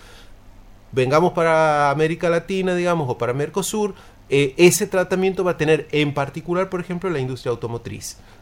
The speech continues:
¿no? La industria automotriz es una industria muy protegida desde hace muchos años puntualmente en la Argentina y va a seguir manteniendo el estatus, digamos, de protección, eh, por lo menos por cinco años más. Esto es, eh,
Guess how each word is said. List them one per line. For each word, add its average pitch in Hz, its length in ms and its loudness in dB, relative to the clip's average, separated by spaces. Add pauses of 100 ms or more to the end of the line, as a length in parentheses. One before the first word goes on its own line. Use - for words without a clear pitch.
¿no? 196 100 0
La 160 100 2
industria 139 260 -2
automotriz 165 360 -2
es 185 60 0
una 151 100 -4
industria 139 320 -4
muy 190 280 2
protegida 156 760 -4
desde 120 220 -2
hace 113 180 -8
muchos 170 480 -2
años 160 340 0 (180)
puntualmente 151 680 -2
en 127 80 -4
la 127 60 -6
Argentina 214 580 -2 (580)
y 185 140 2
va 202 140 8
a 208 60 2
seguir 214 400 -4
manteniendo 151 540 -4
el 139 80 -4
estatus, 151 440 -4
digamos, 143 400 -2
de 131 120 -2
protección, 190 800 -2 (320)
eh, 131 440 2 (1160)
por 170 180 10
lo 175 140 8
menos 202 240 4
por 147 120 -6
cinco 151 300 -4
años 131 240 -4
más. 107 300 -8 (120)
Esto 156 380 4
es, 185 300 2 (260)
eh, 131 340 4